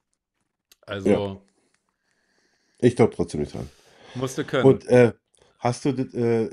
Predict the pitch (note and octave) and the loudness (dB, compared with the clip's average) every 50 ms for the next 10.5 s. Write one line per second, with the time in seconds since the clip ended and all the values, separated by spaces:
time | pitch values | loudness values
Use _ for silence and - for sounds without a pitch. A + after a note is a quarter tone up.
0 | - - C#3+ C3+ G#2 G2 F#2+ A#2+ F3+ F3 - E3 C3 A2 G#2 G2 - G2+ A2+ B2+ | -8 -10 -10 -10 -10 -8 -6 -6 -6 -6 -6 -8 -6 -6 -6 -8 -8 -8 -8 -6
1 | B2 D3 B2 A2+ G#2+ A2 A2+ G#2+ - F2+ F2+ F2 B2+ C3+ - B2 G2 F2 E2+ F#2 | -6 -6 -4 -2 -2 -2 -2 -4 -6 -8 -8 -6 -6 -4 -2 -2 -2 -2 -4 -4
2 | G2 F2+ - G2 G2 F#2+ G2 F#2+ F2+ - - F#2 F#2+ B2 C#3+ C#3 A#2 A#2+ B2 G2+ | -6 -4 -2 -4 -4 -4 -4 -8 -8 -6 -4 -2 -2 -2 -2 -4 -6 -6 -8 -8
3 | A2 A2+ G#2+ A#2 A2 A2+ G#2 E2 - - E2 G#2+ G#2+ - - D3+ D#3+ - - G#2+ | -8 -10 -10 -10 -10 -10 -12 -14 -16 -18 -18 -18 -12 -6 -4 -4 -4 -6 -8 -10
4 | G#2+ F#2+ G#2 A#2+ C3+ C#3+ B2 C#3 D#3+ F#3 G3 G3 - _ _ _ - G2+ - C#3 | -10 -6 -4 -2 -2 -2 0 2 2 2 0 -2 -6 _ _ _ -8 -2 0 0
5 | B2 A#2+ A#2+ A2 G#2+ A#2+ C#3 G3 A3+ A3+ _ _ _ _ _ _ B2 A2+ G#2+ F#2 | 0 0 -2 0 0 2 2 0 -2 -4 _ _ _ _ _ _ -14 -12 -12 -12
6 | F2+ - _ _ _ _ _ _ _ _ _ _ _ _ A#2 G#2+ A2+ B2 C#3+ C3 | -14 -18 _ _ _ _ _ _ _ _ _ _ _ _ 4 4 4 6 4 2
7 | A#2+ A2+ - - G2+ F#2+ A2+ C3+ D3 D3+ C#3 C#3 - C#3+ C#3+ C#3+ C#3+ G2+ A#2 A#2 | 2 0 0 0 2 2 4 2 2 -2 -4 -4 0 0 0 0 0 0 0 0
8 | A#2 A2+ A2 G#2 A#2 B2+ B2 A#2 A2 A2 F#2+ G2 B2+ D3 D3 B2+ - - C3 B2+ | 2 0 0 0 0 0 0 0 -2 -4 -2 -2 -2 -2 -2 -4 -8 -8 -6 -2
9 | C3 B2+ B2 B2 A#2+ A2+ D2+ G2 A2+ F#2 G#2+ C#3 D3 C3+ A#2 G2+ G#2 G2 E2+ F2 | 0 2 2 4 2 2 0 -4 -6 -6 -4 0 0 0 0 -2 -4 -8 -8 -8
10 | F#2+ F#2+ G2+ F2+ F2+ F2 D#2 - _ | -8 -8 -10 -10 -10 -12 -12 -14 _